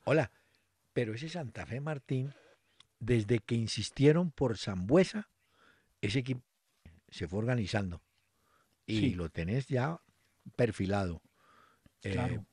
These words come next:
Speaker 2: Botó
Speaker 1: bien, ese
Speaker 2: penal,
Speaker 1: trabajo.
Speaker 2: pues. Se lo
Speaker 1: De Harold
Speaker 2: tapó,
Speaker 1: Rivera,
Speaker 2: pues.
Speaker 1: bueno.
Speaker 2: Pero
Speaker 1: Ujú.
Speaker 2: tampoco está muy buen, muy bueno el trabajo de Rivera, es un, es un gran técnico, y lo de Andrés
Speaker 1: Bueno.
Speaker 2: Pérez, de verdad, eh, eh, siempre es,
Speaker 1: Oh.
Speaker 2: eh, trajinando, ajetreando con mucha
Speaker 1: Y es un
Speaker 2: potestad, con
Speaker 1: ejemplo.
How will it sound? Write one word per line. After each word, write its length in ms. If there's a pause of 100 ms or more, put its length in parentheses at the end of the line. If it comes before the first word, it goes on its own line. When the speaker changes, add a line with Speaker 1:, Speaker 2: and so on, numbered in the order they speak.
Speaker 2:
Botó 180
Speaker 1:
bien, 120
ese 100
Speaker 2:
penal, 260
Speaker 1:
trabajo. 240
Speaker 2:
pues. 340 (340)
Se 120
lo 100
Speaker 1:
De 60
Harold 260
Speaker 2:
tapó, 120
Speaker 1:
Rivera, 180
Speaker 2:
pues. 120
Speaker 1:
bueno. 220 (760)
Speaker 2:
Pero 100
Speaker 1:
Ujú. 60
Speaker 2:
tampoco 420
está 280
muy 160
buen, 240
muy 200
bueno 420
el 280
trabajo 420
de 100
Rivera, 300
es 80
un, 180
es 140
un 120
gran 280
técnico, 600 (300)
y 80
lo 120
de 80
Andrés 280
Speaker 1:
Bueno. 60
Speaker 2:
Pérez, 240
de 120
verdad, 380
eh, 260
eh, 40
siempre 520
es, 180
Speaker 1:
Oh. 40
Speaker 2:
eh, 80
trajinando, 760
ajetreando 760
con 200
mucha 420
Speaker 1:
Y 20
es 40
un 40
Speaker 2:
potestad, 560
con 80
Speaker 1:
ejemplo. 260